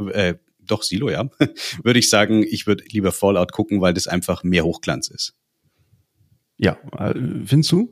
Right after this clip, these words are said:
Speaker 1: Ja, finde ich schon, weil das Ganze, die Kostüme, die Sets, die Charaktere, grad eben mit dem Ghoul und auch die Vorgeschichte, wie kam's zu der Katastrophe überhaupt?
Speaker 2: Ja.
Speaker 1: Das wird halt bei Fallout für mich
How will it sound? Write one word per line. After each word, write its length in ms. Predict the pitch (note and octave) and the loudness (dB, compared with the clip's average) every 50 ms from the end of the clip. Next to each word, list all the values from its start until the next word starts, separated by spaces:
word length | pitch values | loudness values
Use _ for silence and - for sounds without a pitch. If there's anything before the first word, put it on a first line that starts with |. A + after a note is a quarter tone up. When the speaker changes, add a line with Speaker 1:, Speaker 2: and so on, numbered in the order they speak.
| - - - - - - _ _ - | -8 -18 -20 -20 -20 -20 _ _ 0
Speaker 1:
Ja, 200 | E3+ E3 C3 C#3 | 4 4 4 4
finde 220 | C3+ D#3 D3 C3+ A#2 | 4 2 2 2 0
ich 60 | - | -2
schon, 300 | - F#2+ F2+ F2+ F2+ F#2 | -2 -2 -2 -2 -2 -2
weil 140 | G2+ G2+ G2 | -2 -2 -2
das 160 | G2+ - - | -2 -2 -2
Ganze, 340 | G#2 G2 G#2 - - A#2 G#2+ | -2 -2 0 0 -2 -2 -2
die 140 | A2 G#2 | -4 -6
Kostüme, 800 | - - A#2+ A2+ - - - G#2 G2+ G#2+ A2 G#2+ G#2+ G#2 G#2 G2+ | -6 -4 -4 -4 -4 -4 -4 -2 0 0 2 2 4 4 2 2
die 100 | F#2+ A2+ | 0 -2
Sets, 480 | A2 - - F#2+ G2 G2+ - - - - | -4 0 2 2 2 2 0 -4 -6 -6
die 80 | - G2+ | -8 -8
Charaktere, 800 | - - G#2 G2+ G#2+ G#2+ - - - F#2+ G#2+ G2+ G#2 G#2 G2+ - - - - - - _ | -6 -4 -2 -2 -2 -4 -4 -2 0 0 0 0 0 -2 -2 -4 -6 -14 -20 -20 -18 _
grad 240 | - F#2+ F#2+ G2+ G2+ | -4 0 0 0 0
eben 240 | - A2 G#2+ - G2+ | 0 -4 -6 -4 -4
mit 140 | G2 G#2 - | -6 -2 0
dem 180 | A#2+ A2+ A2+ | 0 0 2
Ghoul 380 | G2+ G#2+ G#2+ A2+ A#2+ B2 A#2+ A#2+ | 2 2 2 4 4 4 4 4
und 160 | A2+ A2 - | 2 0 -4
auch 120 | F#2 G#2 - | -4 -6 -6
die 100 | - C3 | -6 -6
Vorgeschichte, 720 | - - G#2 G2+ B2+ A#2+ - - A2+ - - A#2 A#2 G#2 | -2 -2 -2 0 0 0 0 0 0 -2 0 0 0 0
wie 100 | A2 G#2+ | 0 -2
kam's 320 | - - F#2 F#2 F2+ - | -2 -2 -2 -2 -2 -2
zu 100 | - - | -4 -2
der 120 | F2 F#2+ F#2 | -2 -4 -4
Katastrophe 640 | - F#2 E2+ - F2 - - - F#2 E2+ - - F2+ | -4 -4 -4 -4 -6 -6 -6 -6 -6 -6 -6 -8 -8
überhaupt? 340 | D#2+ F#2 E2+ D#2 E2 D#2+ | -6 -4 -2 -2 -2 -4
Speaker 2:
Ja. 60 | - - | -4 -4
Speaker 1:
Das 260 | G#2 - - - C#2+ G2 | -4 -2 -2 -4 -6 -4
wird 260 | F#2+ G#2 A2 G#2+ - | -2 0 0 0 2
halt 160 | G#2+ G#2 - | 0 0 0
bei 100 | - F#2+ | 0 -2
Fallout 680 | F2+ - - G2 G2+ A#2 B2 - G2 G2 G#2 G2+ - - | -2 0 2 2 2 2 2 2 2 2 2 0 -2 -8
für 180 | - - G#2 | -8 -6 -4
mich 360 | G2 G2 G#2+ G#2+ - - - | -2 -2 -2 -4 -6 -10 -14